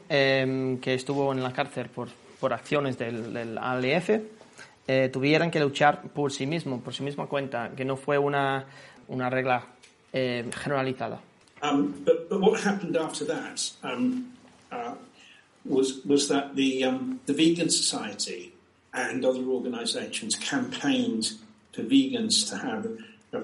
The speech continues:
Speaker 2: a proper vegan diet and other vegan supplies in prison.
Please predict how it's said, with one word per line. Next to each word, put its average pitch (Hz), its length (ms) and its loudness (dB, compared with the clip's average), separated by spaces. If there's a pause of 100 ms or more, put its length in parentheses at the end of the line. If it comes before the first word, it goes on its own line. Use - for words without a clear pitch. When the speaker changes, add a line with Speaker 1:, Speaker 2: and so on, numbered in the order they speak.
(260)
Speaker 2:
a 117 60 0
proper 117 460 -2 (100)
vegan 120 300 2
diet 117 460 2
and 107 360 -6 (500)
other 135 220 6
vegan 131 340 4
supplies - 580 -2
in - 280 -4 (220)
prison. 135 360 0